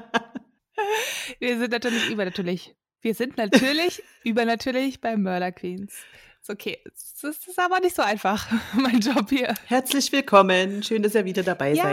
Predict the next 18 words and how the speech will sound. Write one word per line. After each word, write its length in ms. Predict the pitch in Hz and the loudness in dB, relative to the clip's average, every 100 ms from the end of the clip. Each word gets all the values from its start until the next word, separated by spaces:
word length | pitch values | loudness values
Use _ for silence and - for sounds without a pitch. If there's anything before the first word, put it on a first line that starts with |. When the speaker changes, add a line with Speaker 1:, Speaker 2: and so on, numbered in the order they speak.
| 415 | 0
Speaker 2:
seid. 140 | 403 | -2
Speaker 1:
Spooky. 640 | - - 320 - 294 285 254 | -6 -6 -6 -4 -4 -2 -4
Schön, 180 | 202 | -6
dass 120 | 180 180 | -8 -8
ihr 80 | |
eingeschaltet 500 | 175 180 190 196 - | -10 -10 -10 -10 -10
habt. 480 | 220 220 220 - - _ - - - _ | -8 -6 -8 -12 -20 _ -20 -20 -20 _
Ja, 380 | - 202 170 190 - - _ _ _ | -4 -2 -2 -4 -10 -20 _ _ _
ich 120 | - | -10
hoffe, 220 | 190 - | -8 -6
ihr 60 | 208 | -6
habt 100 | - | -6
uns 100 | 190 | -8
vermisst, 420 | 202 190 220 - | -6 -4 -6 -8
wir 120 | 190 175 | -6 -6
euch 140 | 196 | -8
natürlich 340 | 214 240 - | -10 -10 -8
auch. 320 | 170 214 - | -6 -6 -10